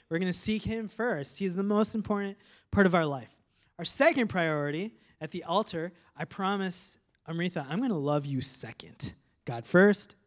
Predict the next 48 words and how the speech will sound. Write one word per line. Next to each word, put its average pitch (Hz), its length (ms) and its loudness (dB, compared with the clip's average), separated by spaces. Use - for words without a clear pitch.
you 127 140 -2
second. 143 480 -4
'Cause - 160 -8
family. 156 440 0
For 170 120 -2
us, 226 380 2
family 202 340 0
is 180 100 -2
our 180 80 0
second 185 440 -2
priority. 143 520 -8
And 175 80 -8
our 202 60 -4
third 269 300 -6
priority 156 460 -4
is 156 420 0
the 165 100 -4
church. - 640 -12
Like, 143 160 -10
how 190 160 2
are 196 60 4
we 190 80 2
building 170 340 -4
the 156 80 -6
church 147 260 -10
with 139 120 -12
Jesus? 135 440 -6
We 151 140 -6
wanna 170 180 -4
care 151 300 -6
for 139 180 -12
what 135 160 -8
Jesus 135 380 -6
cares 151 260 0
about. 131 240 -4
And 175 180 0
that's 208 220 4
his 180 200 6
bride. 135 460 2
So 131 280 -2
we're 156 180 6
gonna 175 160 4
build 147 240 0
the 135 80 -4
church 135 300 -4
with 127 240 -10
Jesus. 131 420 -2
Amen? 135 400 -4